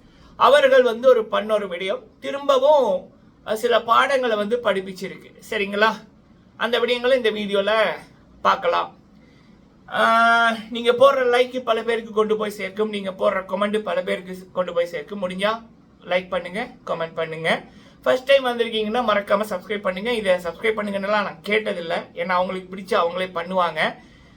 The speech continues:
சரி, கேட்போம். <coughs> ஓகே, முதலாவது விடயம் வந்து, ஆ, மக்களின் நாயகன், மக்களின் சேவகன்.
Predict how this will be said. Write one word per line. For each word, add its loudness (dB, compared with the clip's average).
சரி, -6
கேட்போம். -4
<coughs> 2
ஓகே, 4
முதலாவது 6
விடயம் 2
வந்து, 4
ஆ, 6
மக்களின் 0
நாயகன், 0
மக்களின் -4
சேவகன். 2